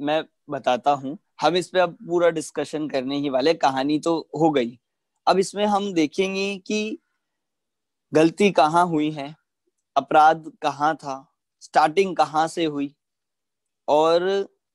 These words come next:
इससे क्या शिक्षा हमें मिलती है। सबसे पहले अगर हम देखें, तो मैं पहले तो ये बात यहाँ से शुरू करूंगा कि इस रक्षाबंधन पर्व का संबंध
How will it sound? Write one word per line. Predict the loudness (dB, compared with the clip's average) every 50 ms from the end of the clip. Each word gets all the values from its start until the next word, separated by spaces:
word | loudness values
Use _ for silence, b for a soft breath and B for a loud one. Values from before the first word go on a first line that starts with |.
| _ _ _ _ _ _ _ _ _ -4
इससे | -4 -2 2 2 2
क्या | 2 2 0 0 0
शिक्षा | -2 -4 -8 -8 -6 -8 -6
हमें | -6 -4 -4 -2
मिलती | -2 -2 -4 -6 -8 -6 -6 -6
है। | -6 -6 -16 _ _ _ _ _ _ _ _ _ _ _ _ _ _ _ _ _ _ _ _ _ _ _ _ _ _ _ 0
सबसे | 0 2 4 4 2 4
पहले | 6 4 4 4 4 4
अगर | 2 2 2 0 0
हम | 0 0 0
देखें, | 0 0 -2 -4 -12 -18 -18 _ _ _ _ _ _ _ _ _ _ _ _ _ _ _ _ _ _ _
तो | 0 4 4 6 6 6 4 2 -2 -8 _ _ _ _ _ _ -6 -2
मैं | -2 -2 0
पहले | 2 2 4 4 4 2
तो | 2 2 2
ये | 4 4 2
बात | 4 2 0 0 -2 -6
यहाँ | -2 -2 -2 -4
से | -2 -4 -6
शुरू | -4 -2 -2 -2 -2
करूंगा | 0 0 2 2 2 2 0 -2
कि | -2 -4 -4 -2 -2
इस | -4 -4 -2
रक्षाबंधन | -2 -2 -2 0 0 0 2 2 0 0 2 0 0 0 0 -2
पर्व | -2 2 2 2 4 2 0 -2 -2 -2 -2 -4 -10 -16 _ _ _ _ _ _ 2
का | 4 4 4 4
संबंध | 2 -2 -8 -6 -6 -6 -4 -6 -6 -6 -6 -6 -6 -8 -10